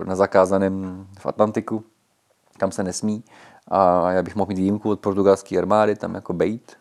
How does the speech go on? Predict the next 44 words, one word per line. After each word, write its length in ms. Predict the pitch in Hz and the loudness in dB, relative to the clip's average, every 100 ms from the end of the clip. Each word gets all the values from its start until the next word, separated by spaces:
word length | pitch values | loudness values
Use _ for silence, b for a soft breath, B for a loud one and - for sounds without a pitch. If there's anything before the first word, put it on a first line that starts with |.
| _ | _
nějaký 340 | 117 98 - 107 | -14 -12 -10 -8
čas, 260 | - 107 | -8 -6
ale 200 | - 90 | 0 0
to 120 | 98 | 0
je 60 | 107 | -2
čtrnáct, 260 | - 107 92 | 0 0 -2
to 80 | |
čtrnáct 340 | 113 110 110 104 | -4 0 2 0
dní, 240 | 92 95 | -4 -8
jo. 160 | 78 78 | -12 -12
A 60 | 87 | -12
zas 140 | 85 B B B B - | -14 B B B B -6
být 140 | 92 | -6
čtrnáct 360 | - 101 98 104 | -4 2 4 4
dní 100 | 107 | 0
na 100 | 98 | -2
ostrově 300 | 98 107 107 | -2 0 0
dvakrát 300 | 98 98 95 | 0 0 -2
dva 140 | 101 | -2
kilometry, 580 | 104 98 98 92 104 107 _ - 147 | -4 -4 -4 -4 -6 -8 _ -4 -2
<laughs> 320 | - 170 123 | 4 4 4
jako 340 | 160 123 - 123 | 4 4 0 -2
takový, 360 | 110 - 113 | -2 -2 -4
jako 200 | 98 - | -4 -10
svébytný. 560 | - 95 90 92 107 104 B B B B B B _ | -4 -2 -2 -4 -10 -12 B B B B B B _
To 80 | - | 0
teďka 180 | 104 | 2
řeším, 320 | 95 - 113 104 | 2 0 2 2
jako 180 | 95 | 2
jestli 260 | 98 101 110 | 0 0 2
jo, 120 | 95 | 2
nebo 220 | 95 92 | 0 -4
ne. 240 | 87 82 107 _ _ _ - | -6 -10 -18 _ _ _ -16
No, 240 | 85 87 | -14 -16
že 100 | 92 | -18
těch 160 | - 98 | -18 -12
jako 180 | 101 | -10
plánů 240 | 92 92 92 | 0 2 2
na 60 | |
příští 280 | 87 95 - | -2 -10 -8
rok 100 | 90 | -8
je 80 | 95 | -8
strašně 320 | - 90 - | -14 -14 -12
moc. 280 | 85 82 - | -12 -12 -16